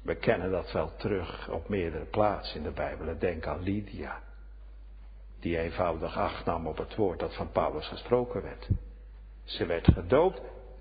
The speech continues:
en haar hele huis. Stokbewaarder, hetzelfde verhaal. Een man die gereed stond om een eind aan zijn leven te maken,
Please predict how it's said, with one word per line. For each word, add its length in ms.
en 320
haar 360
hele 680
huis. 840
Stokbewaarder, 920
hetzelfde 520
verhaal. 440
Een 140
man 320
die 180
gereed 520
stond 440
om 100
een 100
eind 280
aan 80
zijn 160
leven 320
te 120
maken, 420